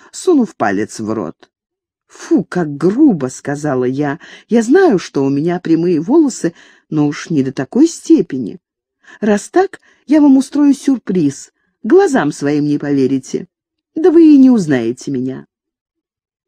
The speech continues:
«Только не черни лицо и не изображай из себя мартышку.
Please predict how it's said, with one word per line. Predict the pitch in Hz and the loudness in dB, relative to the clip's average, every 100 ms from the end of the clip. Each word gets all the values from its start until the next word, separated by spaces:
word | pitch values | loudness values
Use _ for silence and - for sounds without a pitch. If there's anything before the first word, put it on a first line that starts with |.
| _ | _
«Только | 120 131 131 - 277 294 | 0 2 0 -2 -2 4
не | 247 214 | 4 4
черни | - 170 156 151 151 | 2 0 2 2 2
лицо | 165 233 - 180 139 143 | 2 0 -2 0 0 4
и | 165 | 4
не | 180 185 185 | 4 4 4
изображай | 180 170 170 196 294 | 2 0 -2 -2 -2
из | 285 | -2
себя | - 175 226 254 - - | -2 0 0 -2 -10 -4
мартышку. | 208 170 - 139 - - 135 | -4 -2 -2 -2 -2 -2 -2